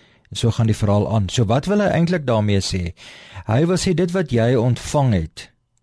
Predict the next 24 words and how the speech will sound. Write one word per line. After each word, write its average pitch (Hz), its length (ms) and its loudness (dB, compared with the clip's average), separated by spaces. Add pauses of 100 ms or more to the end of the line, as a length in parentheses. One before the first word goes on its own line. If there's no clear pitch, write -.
(100)
en 113 160 0
dit 139 160 0
wat 156 160 0
jy 135 160 2
joune 101 400 4
gemaak 87 460 -2
het, 95 80 -2
die 135 80 2
evangelie, 135 720 0
die, 110 140 4 (420)
die 120 80 -2
feit 143 160 0
dat 139 160 0
Christus 131 400 -2
vir - 140 -4
ons 117 180 -2
gesterf 110 480 0
het, 92 140 -4
die 101 100 -2
feit 135 240 0
dat 127 160 0
Christus 120 400 -2
ons 117 160 -2
vrymaak, 110 800 -2